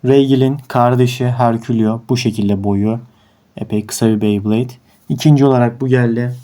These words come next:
Şimdi uzunlardan ona bir rakip seçiyoruz. Dönüyor arkadaşlar. Dediğim gibi biraz kasıyor. Sagittario.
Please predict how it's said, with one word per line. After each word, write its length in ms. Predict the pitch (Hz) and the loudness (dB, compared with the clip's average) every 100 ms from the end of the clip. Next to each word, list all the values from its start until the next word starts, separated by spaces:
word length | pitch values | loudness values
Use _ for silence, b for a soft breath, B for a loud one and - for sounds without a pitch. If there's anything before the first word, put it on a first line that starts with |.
| _ _ _ | _ _ _
Şimdi 300 | - 165 160 | -2 2 6
uzunlardan 640 | 156 135 147 143 135 139 139 | 6 4 4 4 2 2 2
ona 220 | 135 131 | 2 4
bir 320 | 147 156 - 123 | 2 0 -6 -2
rakip 280 | 123 - | -2 -4
seçiyoruz. 760 | - 120 - 113 123 127 - - _ _ _ _ _ _ _ _ _ _ _ - | -4 -4 0 -2 -2 -6 -16 -20 _ _ _ _ _ _ _ _ _ _ _ -6
Dönüyor 300 | 107 107 98 | -2 0 -2
arkadaşlar. 420 | 90 - - 98 | -4 -16 -14 -12
Dediğim 180 | 98 95 | -8 -8
gibi 140 | 90 | -10
biraz 200 | 95 95 | -14 -14
kasıyor. 480 | - 117 - 101 98 127 _ _ _ _ _ _ _ _ _ _ _ _ _ _ _ _ | -16 -20 -14 -12 -12 -14 _ _ _ _ _ _ _ _ _ _ _ _ _ _ _ _
Sagittario. 840 | - - 131 151 156 131 123 104 | -6 -2 0 -2 -2 0 0 -2